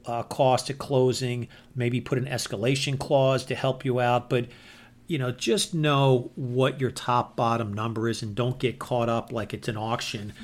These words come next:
and before you know it, you spent way too much money before, you know, before you wanted,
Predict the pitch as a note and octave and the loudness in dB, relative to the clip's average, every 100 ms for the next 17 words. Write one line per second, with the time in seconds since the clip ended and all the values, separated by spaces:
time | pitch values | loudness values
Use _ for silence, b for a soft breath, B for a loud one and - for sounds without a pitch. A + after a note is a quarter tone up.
0 | B - A#2 A2 - C3 A#2 A2 A#2 A2+ | B -12 -8 -8 -4 0 0 0 0 -2
1 | G#2+ B2 - - B2 A#2+ A#2+ A#2 A#2 - | -4 -6 -6 -2 -4 -4 -6 -4 -4 -6
2 | A#2 A2 - A2+ A2+ A2 G#2 G#2 - B2 | -6 -6 -6 -4 -2 -2 -4 -6 -6 -8
3 | - B2 G#2 G#2 G2 - G#2 G2+ F#2+ G2+ | -6 -6 -6 -8 -8 -6 -4 -4 -6 -8
4 | G2 | -10